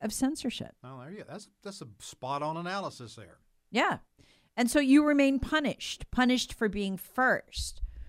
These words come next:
Speaker 1: um, punished for not lying like the mainstream media on behalf of the Democrats. And remember, this is, uh, Twitter when Jack Dorsey led it before Elon Musk took the account of Zero Hedge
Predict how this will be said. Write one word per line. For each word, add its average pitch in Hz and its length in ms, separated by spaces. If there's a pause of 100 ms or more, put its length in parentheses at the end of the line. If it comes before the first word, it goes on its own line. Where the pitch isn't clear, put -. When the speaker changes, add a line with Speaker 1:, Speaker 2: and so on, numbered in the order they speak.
(280)
Speaker 1:
um, 180 240
punished 277 420
for 220 160
not 190 220
lying 180 480
like 151 240
the 170 80
mainstream 160 440
media 151 240
on 165 200
behalf 156 480
of 147 160
the 151 80
Democrats. 170 520 (280)
And 233 120
remember, 262 760
this 262 240
is, 233 200
uh, 180 140
Twitter 254 480
when 175 160
Jack 180 300
Dorsey 190 520 (920)
led 147 240
it - 180 (400)
before 185 300
Elon 175 360
Musk 226 400 (360)
took 285 260
the 247 160
account 269 640
of 170 120
Zero 214 460
Hedge 98 480